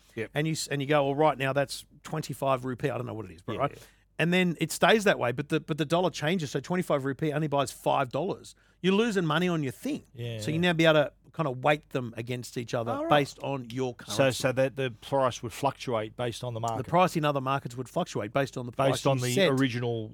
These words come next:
Speaker 2: Yes.
Speaker 1: location's
Speaker 2: Yes.
Speaker 1: currency.
Speaker 2: Yes.
Speaker 1: So if you're in the U S, they're based on the U S currency.
Speaker 2: The Aussie,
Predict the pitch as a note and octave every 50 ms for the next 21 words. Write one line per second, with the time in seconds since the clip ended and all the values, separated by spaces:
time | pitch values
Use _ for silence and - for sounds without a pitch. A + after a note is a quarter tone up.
0 | - - - A2+ A#2+ B2 B2 A2+ B2+ A#2+ A2+ - - A#2+ A#2+ A2 - - A#2 G#2+
1 | G#2+ G2 - - D3 D3 A#2 G#2+ - - F#2+ F2+ E2 _ _ _ C3+ C3+ B2 A#2
2 | - - A#2 A#2 A2+ A2 A#2 A#2+ B2+ B2+ B2+ B2 B2 A2 - - - - - -
3 | _ _ _ _ _ _ _ _ _ _ _ _ _ - A#2 A2+ G#2 G2 A#2+ B2
4 | A#2 - - A#2 A2 A2+ B2+ C#3 C#3+ - - - C#3 C3 C3 A#2+ C#3+ B2+ B2 C#3
5 | D3